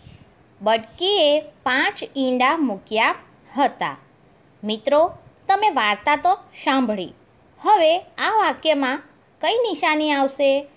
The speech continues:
સાચું કે ખોટું? સરસ, આ વાક્ય ખોટું છે.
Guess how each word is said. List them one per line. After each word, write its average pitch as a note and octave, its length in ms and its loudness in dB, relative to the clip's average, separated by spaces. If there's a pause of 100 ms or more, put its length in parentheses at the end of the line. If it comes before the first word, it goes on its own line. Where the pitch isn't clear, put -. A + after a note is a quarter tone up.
(320)
સાચું D4 500 -6 (340)
કે D#4+ 220 0 (240)
ખોટું? D4+ 600 0 (720)
સરસ, G#3 680 -2 (300)
આ G#4+ 140 -2
વાક્ય B3+ 520 -2 (280)
ખોટું G4 440 0
છે. F3 340 -8